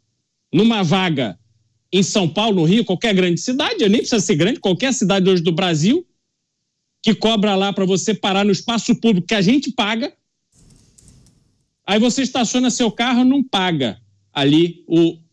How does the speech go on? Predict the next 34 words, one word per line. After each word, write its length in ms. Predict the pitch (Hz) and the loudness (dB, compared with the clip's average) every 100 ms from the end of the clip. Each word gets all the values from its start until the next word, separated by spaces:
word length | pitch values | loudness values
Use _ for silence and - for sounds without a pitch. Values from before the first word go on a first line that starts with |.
| - | -2
o, 80 | 175 | 0
o, 680 | 170 175 185 180 175 165 156 | 2 2 0 2 2 2 2
o, 20 | |
o 40 | 165 | 2
valor 520 | 196 180 180 208 180 _ - | 2 2 2 2 -2 _ -6
do 60 | 170 | -4
estacionamento 720 | 170 190 196 202 190 202 214 | -2 -2 0 0 0 0 0
na 120 | 196 | 0
rua. 480 | 165 214 196 139 - _ _ _ _ _ _ _ _ _ _ _ _ _ _ - | 2 4 4 0 -4 _ _ _ _ _ _ _ _ _ _ _ _ _ _ -6
Aí, 320 | 202 240 330 - | -2 0 0 -2
ao 140 | 285 | -2
invés 200 | 262 311 | 0 0
de 60 | 311 | 0
você 280 | 254 269 | -2 0
receber 460 | 240 262 - 226 190 | 0 0 0 0 0
uma 260 | 233 226 202 | 0 2 2
multa 380 | 196 226 - | 2 2 -2
compatível 760 | 151 254 269 240 202 - 311 254 | -2 0 0 -2 -2 0 2 0
com 180 | - 285 | 0 0
o 60 | |
valor 340 | 277 233 208 208 | 0 2 2 2
do 100 | 190 | 0
estacionamento, 640 | - 196 180 214 208 269 | -4 -4 -2 -2 0 0
não. 320 | 370 247 302 - _ _ _ _ - | 0 -2 -2 -8 _ _ _ _ -4
Nós 180 | 202 220 | -2 2
somos 240 | 269 285 | 2 2
multados 440 | 294 - 233 302 | 2 0 -2 0
em, 60 | 302 | 0
sei 180 | - 302 | 0 -2
lá, 160 | 233 | -2
cem 300 | 214 - 254 | -4 -2 0
reais, 260 | 214 185 214 | 0 2 2
duzentos 380 | 170 165 240 - | 2 0 0 -2
reais. 380 | 170 214 165 | -4 -2 -4